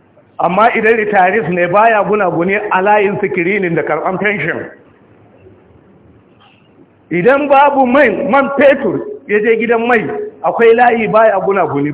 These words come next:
ko wuni zai, zai tsaya haka. Idan shugaban ƙasa zai zo garinsu, akwai hanyoyin da ake toshewa a takura su, su bi waɗansu hanyoyi.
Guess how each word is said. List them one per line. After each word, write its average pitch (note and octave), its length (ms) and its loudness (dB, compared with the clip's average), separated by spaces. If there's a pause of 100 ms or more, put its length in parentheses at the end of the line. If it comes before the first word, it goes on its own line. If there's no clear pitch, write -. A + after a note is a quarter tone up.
ko D#4 180 2
wuni D4 280 0
zai, G#3+ 240 0
zai G3 160 -4
tsaya F3+ 220 0
haka. C3+ 320 -6 (1700)
Idan B3+ 320 0
shugaban B3+ 540 0
ƙasa C4 420 2
zai C4 240 2
zo B3+ 220 4
garinsu, B3 680 0 (280)
akwai F#3+ 260 0
hanyoyin B3+ 460 0
da G#3+ 120 0
ake A3 320 -2
toshewa A3+ 540 0 (100)
a F#3+ 160 -2
takura A3+ 580 2
su, G#3 200 -4 (380)
su G3 60 0
bi F#3 120 -2
waɗansu B3 560 0
hanyoyi. B3+ 840 2